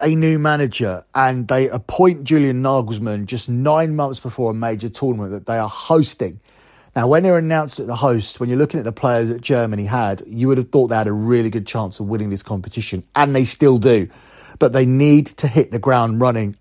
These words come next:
under Nagelsmann. This has been a disastrous period for them. Their appearance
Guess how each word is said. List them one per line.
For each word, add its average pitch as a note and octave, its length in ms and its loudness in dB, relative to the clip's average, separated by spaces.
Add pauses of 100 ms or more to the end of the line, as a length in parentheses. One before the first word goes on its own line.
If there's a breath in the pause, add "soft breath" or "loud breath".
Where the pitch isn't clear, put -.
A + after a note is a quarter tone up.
under B2+ 300 2
Nagelsmann. G#2 680 0
This A#2+ 160 -4
has A2 120 -6
been A2+ 480 -2 (100)
a A#2 280 0
disastrous B2 720 0
period C3+ 580 2
for C3+ 200 2
them. C#3 240 0 (640 loud breath)
Their B2+ 280 4
appearance C3+ 680 0